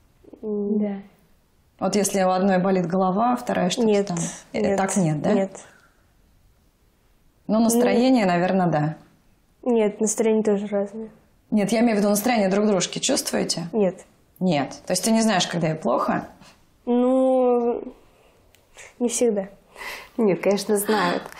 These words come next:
Speaker 4: И друг дружке обязательно помогают в этот момент. Или когда чувствуют, что кому-то не очень комфортно, то стараются его оставить в покое или как-то морально поддержать. Просто, наверное, живя вдвоем, они об этом не задумываются.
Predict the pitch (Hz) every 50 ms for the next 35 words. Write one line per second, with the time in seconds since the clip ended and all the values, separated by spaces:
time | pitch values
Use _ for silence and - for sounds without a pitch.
0 | - - - - - - 220 208 233 233 220 240 233 220 - - 220 190 214 208
1 | 226 214 220 208 202 202 202 208 202 208 214 214 240 285 311 302 311 254 254 247
2 | 247 247 - 226 233 226 226 226 240 226 220 220 208 208 208 208 - 214 208 226
3 | 220 220 247 226 220 - - 202 190 - - 196 196 214 214 214 214 208 208 190
4 | - - - 226 220 226 220 208 226 240 233 - 294 285 294 302 294 294 - 294
5 | 285 277 285 240 226 220 220 214 - - 208 202 220 240 262 254 254 - - 214
6 | 202 202 208 208 208 - 226 208 190 202 196 - - - 190 190 190 - 254 277
7 | 302 302 262 226 - 202 - 220 220 220 - - 214 220 214 - - 220 220 233
8 | 233 233 226 208 220 214 - 220 196 202 220 233 220 220 214 220 175 - - -
9 | - - - - - - - - _ - 226 226 226 226 214 220 220 208 226 220
10 | 208 220 220 - - - - - - - 220 226 220 214 240 233 208 202 208 220
11 | 233 233 233 254 285 294 277 240 220 214 214 220 233 233 226 208 208 233 226 220
12 | 220 220 220 214 233 247 240 254 226 214 202 196 208 208 208 208 208 - - 202
13 | 202 202